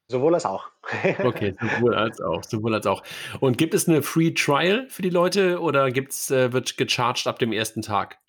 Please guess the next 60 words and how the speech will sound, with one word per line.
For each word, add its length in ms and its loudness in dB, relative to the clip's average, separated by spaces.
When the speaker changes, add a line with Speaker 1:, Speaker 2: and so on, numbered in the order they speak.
Speaker 1:
Es 120 -2
gibt 160 0
in 80 2
der 100 -2
Tat 220 0
eine, 180 0
eine, 260 -4
eine 180 -2
Free 180 -2
Trial 280 2
Periode 640 0
Speaker 2:
Die, 80 4
bis 200 0
die 100 -4
Speaker 1:
und, 60 -2
Speaker 2:
erste 260 2
Speaker 1:
ähm, 60 2
Speaker 2:
eigene 220 0
Karte 320 -4
dann 120 -4
da 180 0
ist, 200 -8
ja? 180 -8
Speaker 1:
Exakt, 400 -2
ja. 200 4
Wir 180 -2
haben 80 2
ja 60 2
keinen 240 -4
Valued 260 2
auf 120 -2
unserer 300 0
Seite, 460 2
äh, 300 2
wenn 220 0
es 120 0
nicht 200 -4
irgendwie 360 -2
einen, 320 0
einen 300 -2
ganz 300 -2
klaren 340 0
Valued 340 2
gibt 140 -4
auf 100 -4
der 120 -2
Kundenseite. 540 -4
Dafür 220 0
ist 120 2
einfach 260 -2
das 200 -6
Onboarding 480 2
und 100 -2
alles 260 0
andere 480 0
schon 240 0
auch 300 0
ein 120 -6
Kostenfaktor. 840 -2
Insofern 580 0